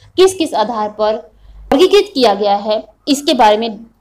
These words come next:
हमने जाना। दोस्तों, ये वीडियो आपके लिए very important है। I hope कि दोस्तों आपको अच्छे से समझ में आया होगा। And दोस्तों, next video में हम एक एक करके carbohydrate के बारे में, protein के बारे में, वसा के बारे में, खनिज लवण के बारे में, जल के बारे में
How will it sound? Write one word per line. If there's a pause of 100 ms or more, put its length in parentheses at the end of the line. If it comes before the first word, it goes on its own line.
हमने
जाना।
दोस्तों,
ये
वीडियो
आपके
लिए
very
important
है।
I
hope
कि
दोस्तों
आपको
अच्छे
से
समझ
में
आया
होगा। (680)
And
दोस्तों,
next
video
में (260)
हम
एक
एक
करके
carbohydrate
के
बारे
में, (100)
protein
के
बारे
में,
वसा
के
बारे
में,
खनिज
लवण
के
बारे
में,
जल
के
बारे
में